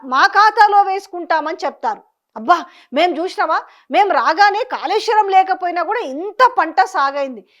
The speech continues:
కాళేశ్వరం లేకుండా గ్రౌండ్ వాటర్ సోర్స్ ఎట్లా పెరిగింది? కాళేశ్వరం కుందున్న మిగతా కనెక్టివిటీ ఏవైతే రిజర్వాయర్స్ ఉన్నాయో వాటిలోకి నీళ్ళు ఎట్లొచ్చినాయి?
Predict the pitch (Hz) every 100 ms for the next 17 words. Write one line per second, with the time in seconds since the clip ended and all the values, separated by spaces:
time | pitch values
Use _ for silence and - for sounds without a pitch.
0 | _ - 233 359 427 427 392 349 320 294
1 | 262 240 277 254 262 381 392 381 381 381
2 | 349 381 247 285 349 392 370 370 339 370
3 | 403 _ _ _ _ _ _ _ _ _
4 | _ _ 254 359 427 440 415 392 370 349
5 | 330 320 269 247 330 381 359 294 339 339
6 | 403 381 392 359 - _ _ _ - 254
7 | 349 381 392 339 233 247 370 359 349 359
8 | 285 254 302 311 302 320 330 349 233 277
9 | 392 427 381 370 349 339